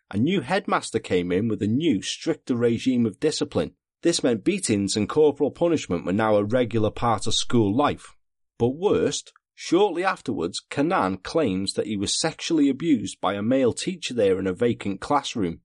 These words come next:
He was made to drop his trousers and was then touched by the teacher,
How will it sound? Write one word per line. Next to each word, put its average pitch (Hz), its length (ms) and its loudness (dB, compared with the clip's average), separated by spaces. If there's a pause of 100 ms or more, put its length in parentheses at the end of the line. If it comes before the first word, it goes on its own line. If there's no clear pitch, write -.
(460)
He - 140 -2
was 113 140 0
made 127 200 0
to 107 80 -4
drop 160 320 -2
his 180 160 -8
trousers 165 760 -2
and 110 140 -6
was 101 140 -6
then 120 180 2
touched - 480 -4
by 98 140 0
the 92 100 -6
teacher, 143 480 -2